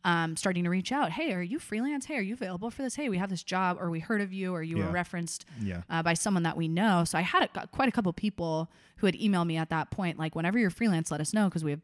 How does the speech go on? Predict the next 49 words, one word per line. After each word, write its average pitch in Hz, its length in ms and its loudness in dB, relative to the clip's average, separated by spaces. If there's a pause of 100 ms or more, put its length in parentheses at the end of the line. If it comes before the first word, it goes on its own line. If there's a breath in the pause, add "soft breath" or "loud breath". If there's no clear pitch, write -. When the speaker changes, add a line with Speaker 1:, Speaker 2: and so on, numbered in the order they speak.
(160)
Speaker 1:
a 160 60 -8
ton - 240 -6
of 147 60 -2
work." 214 320 0 (360 loud breath)
Um, 165 680 2 (120)
so - 140 0
I 185 80 6
had 190 240 2
that 170 200 2
happening. 165 600 -4
I 170 420 2
wanted 185 260 0
to 190 60 -2
have 170 140 2
at 175 200 -4
least 202 320 0
three 214 140 0
months 190 280 0
worth 175 260 -2
of 165 80 -12
savings 175 680 0 (320 loud breath)
that 170 120 6
I 165 100 2
could 175 200 -4
comfortably 196 480 -2
get 160 200 -2
through 160 640 0
essentially 165 360 -2
three 170 160 -4
months 156 200 -2
without 143 280 -2
working 139 340 -6
and 131 80 -4
not 131 240 -6
stress. - 500 -6 (440 loud breath)
And 185 180 4
then 170 140 4
the 170 100 2
other 180 160 4
two 175 180 0
things 165 400 -2
are 147 80 -2
just 156 220 -4
more 160 140 -2
personal, 156 460 -4
but 127 280 -2
I 165 120 0
wanted 156 440 -2
to 147 640 -4